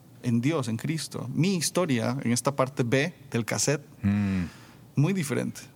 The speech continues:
Speaker 1: Y la palabra que lo describe es gracia. Es, no es solo me perdona mis pecados,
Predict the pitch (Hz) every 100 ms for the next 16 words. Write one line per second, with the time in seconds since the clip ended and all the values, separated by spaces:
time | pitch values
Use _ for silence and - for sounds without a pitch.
0 | - - - - - - - - - -
1 | 139 131 123 123 127 123 113 131 110 117
2 | 117 - 120 - - - - - - -
3 | - - 123 123 127 - - - - -
4 | - - - - 151 143 156 202 - 190
5 | 196 165 143 123 123 180 143 113 - 117
6 | - 113 107 113 127